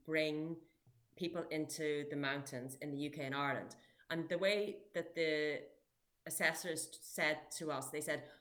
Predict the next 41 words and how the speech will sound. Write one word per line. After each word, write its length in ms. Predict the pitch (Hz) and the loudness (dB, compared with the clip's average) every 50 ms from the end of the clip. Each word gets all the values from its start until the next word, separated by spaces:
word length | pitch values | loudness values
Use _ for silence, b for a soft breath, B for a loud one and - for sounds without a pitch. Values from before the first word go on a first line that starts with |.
| B - | B 2
"I 100 | 185 208 | 2 4
will 120 | 254 262 226 | 4 4 4
look 220 | 196 196 196 - | 2 0 0 -2
at 220 | 180 - - - | -6 -10 -6 -2
you 180 | 160 151 143 135 - | 0 0 0 0 -2
and 80 | 147 151 | -4 -4
s-, 180 | 135 - - - - | -4 -4 -6 -4 0
think, 220 | 190 170 156 - - b b b b b b b b b b _ _ _ _ _ _ _ _ _ _ 170 160 | 0 0 0 0 -4 b b b b b b b b b b _ _ _ _ _ _ _ _ _ _ -6 2
would 220 | 185 208 226 220 220 | 4 4 4 4 4
I 140 | 196 185 180 | 2 0 0
trust 580 | 180 - - - 202 190 185 - - - - | 0 -2 -4 -2 -2 -2 0 -2 -6 -6 -2
this 180 | - 175 175 - | 0 0 0 0
person 540 | - - - 180 175 175 - - - 117 107 104 - - - _ _ _ | -2 -2 0 0 2 2 2 0 -2 -2 -4 -6 -10 -14 -20 _ _ _
to 100 | - 175 | -8 -4
bring 240 | 143 170 170 160 160 | 0 2 2 2 2
my 120 | 151 147 143 | 0 0 -2
twelve-year-old 680 | 147 - 170 160 151 151 151 156 147 143 135 139 135 135 | -2 0 2 2 2 2 2 0 -2 -2 -2 -2 -4 -4
child 460 | - - 147 139 131 127 123 127 - - - - | -4 -2 0 0 2 0 0 -2 -4 -10 -8 -4
into 240 | 151 147 131 - - | -4 -4 -4 -6 -6
the 60 | - | -4
mountains?" 720 | 131 131 127 127 127 - 113 - - - - - - - - b b b b b b b b - | -2 -2 0 -2 -2 -6 -8 -12 -12 -14 -14 -14 -14 -14 -18 b b b b b b b b -4
So 420 | - - 214 190 180 175 175 - - - - | 0 2 4 4 4 4 2 -2 -4 -6 -6
the 60 | 190 | -2
Mountain 480 | 180 185 196 214 254 262 262 269 220 175 | 0 4 4 4 4 4 2 0 0 2
Leader 480 | 160 156 156 147 160 156 156 156 - - - | 2 2 2 4 4 2 2 2 0 -2 -4
Award 400 | 165 160 147 156 151 147 147 143 143 - | -4 -2 0 0 0 0 0 -2 0 0
very 200 | 165 160 165 165 | 2 2 4 2
much 260 | 160 151 143 - - - - | 2 -2 -4 -4 -8 -6 -4
is 180 | 160 139 - - - | -4 -4 -6 -8 -12
constantly 520 | - - 165 175 175 175 - 175 160 151 | -12 -6 -4 -2 -2 -2 -2 -4 -4 -4
safety, 380 | 131 - - 175 165 - - 165 | -2 2 2 2 2 2 0 -2
safety, 320 | 160 - 151 143 135 - | 0 0 -2 -2 -2 -4
safety. 400 | 143 - 156 139 139 139 - - - | -4 -2 -2 -2 -4 -6 -8 -6 -4
And 100 | 160 160 | -4 -4
if 80 | 156 165 | -4 -2
you 160 | 185 233 254 | -2 -2 0
do 160 | 262 269 240 | 0 0 0
something 440 | 208 - 226 202 196 196 196 156 147 | 2 2 2 2 2 0 -2 -4 -2
on 100 | 151 147 | -2 -2
your 280 | 147 143 147 147 147 143 | -2 -2 0 0 0 0
assessment 600 | 135 - 180 170 175 - - - - - - - | 0 2 2 2 2 0 -4 -6 -8 -8 -10 -14